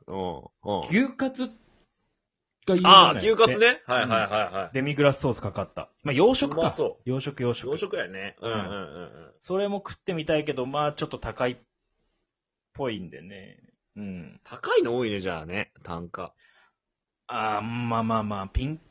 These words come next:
Speaker 2: キリ、ピンキリではないか、牛カツは。多分千円以上は絶対するもんな。
Speaker 1: 牛カツは高いね。
Speaker 2: うん。
Speaker 1: 基本高いよね。うん。牛カツの中でも安いかな、ぐらいの話。
Speaker 2: うん、そうそうそうそ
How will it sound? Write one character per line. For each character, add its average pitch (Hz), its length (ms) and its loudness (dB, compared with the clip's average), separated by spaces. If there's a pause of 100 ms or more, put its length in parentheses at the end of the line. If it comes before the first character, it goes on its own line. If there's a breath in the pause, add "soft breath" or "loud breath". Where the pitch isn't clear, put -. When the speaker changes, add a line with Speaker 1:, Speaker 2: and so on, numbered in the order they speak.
Speaker 2:
キ 202 160 -12
リ、 196 200 -14
ピ 185 140 -2
ン 254 120 -4
キ 381 120 -2
リ 359 80 0
で 359 60 2
は 240 60 4
な 165 120 2
い - 40 -2
か、 101 100 -6
牛 120 280 0
カ - 240 -10
ツ - 140 -6
は。 104 260 -4
多 165 140 2
分 117 180 -4
千 180 240 -4
円 208 100 -2
以 208 60 -2
上 165 80 2
は 104 80 2
絶 101 160 -6
対 107 100 -2
す 98 140 -8
る 107 60 -8
も 90 60 -8
ん - 0 -
な。 82 60 -10
Speaker 1:
牛 80 60 -14
カ - 0 -
ツ - 60 -20
は 57 120 -18
高 120 340 -2
い 87 80 -6
ね。 82 360 -18
Speaker 2:
う - 40 -14
ん。 - 20 -8
Speaker 1:
基 - 80 -4
本 165 260 -6
高 - 280 -10
い 95 100 -12
よ - 0 - (120)
ね。 - 160 -20 (280)
う - 40 -20
ん。 - 40 -20 (340)
牛 139 160 -4
カ 185 140 -2
ツ - 100 -10
の 202 80 0
中 202 260 0
で 208 80 4
も 185 80 0
安 165 300 -2
い 170 80 -4
か 160 140 0
な、 185 180 0
ぐ 110 220 -2
ら 98 100 4
い 92 60 -4
の 90 80 -12
話。 92 260 -6
Speaker 2:
う - 20 -10
ん、 - 40 -8
そ 147 60 -2
う 131 40 -4
そ 127 120 -6
う 120 40 -4
そ 107 140 -10
う 92 40 -14
そ - 220 -16